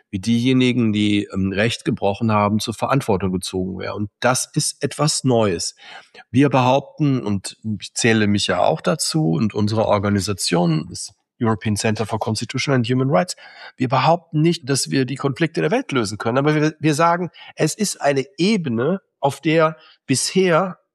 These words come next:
fast ausschließlich der Macht gewogene Juristen, auch männlicher Plural, agiert haben. Und jetzt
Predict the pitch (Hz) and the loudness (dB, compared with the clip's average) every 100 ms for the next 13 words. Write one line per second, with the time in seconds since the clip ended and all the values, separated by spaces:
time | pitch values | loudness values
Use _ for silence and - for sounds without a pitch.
0 | - 151 - - - 190 - 160 151 - | -4 -2 -2 -2 0 0 0 -2 -2 -2
1 | 156 - - - - - _ _ _ _ | -2 -4 -12 -20 -20 -20 _ _ _ _
2 | 120 127 123 143 - - - 123 _ _ | 0 2 4 2 0 -8 -10 -12 _ _
3 | 120 113 165 214 151 107 98 95 _ _ | -2 2 2 2 0 2 0 -4 _ _
4 | _ _ 87 107 117 135 - 151 156 127 | _ _ -4 0 2 0 0 0 0 -4
5 | 92 113 120 143 120 120 113 - 117 113 | -6 0 0 2 -2 -4 -6 -6 -8 0
6 | 117 113 - - - - 113 107 143 151 | 2 2 -4 -20 -20 -4 -4 2 0 2
7 | 156 156 156 170 - 127 120 135 151 - | 0 2 2 -2 -2 -4 2 0 0 -8
8 | - | -10